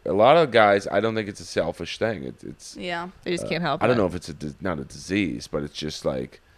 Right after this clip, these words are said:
Speaker 2: That's happened to me one time where, like, literally was like, "Oh, okay, well, I guess that's it then."
Speaker 1: And how old was this guy?
Speaker 2: Twenty-two?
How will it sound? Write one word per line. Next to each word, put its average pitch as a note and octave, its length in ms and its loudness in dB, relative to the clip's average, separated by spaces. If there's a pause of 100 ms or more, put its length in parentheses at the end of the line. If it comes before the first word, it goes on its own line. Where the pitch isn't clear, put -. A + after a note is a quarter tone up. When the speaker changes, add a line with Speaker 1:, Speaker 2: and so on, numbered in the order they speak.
(220)
Speaker 2:
That's D#4 180 0
happened G4 180 -4
to G4 40 -6
me E4 120 -6
one G#3 360 -6
time E3+ 340 -8
where, F3+ 220 -2
like, F3 240 -8
literally G3+ 360 -2
was F3 200 -14
like, D#3 340 -8 (1200)
"Oh, F#4 300 -2
okay, E4+ 280 -6
well, C#4+ 140 -4
I C#4+ 120 -4
guess D4 200 -6
that's C#4+ 220 -10
it D#4+ 140 -12
then." F#3 360 -10 (720)
Speaker 1:
And A2+ 120 4
how A#2+ 260 8
old A#2+ 220 12
was F2 140 0
this D#2+ 180 -6
guy? G1+ 280 -8 (960)
Speaker 2:
Twenty-two? D4+ 1300 -8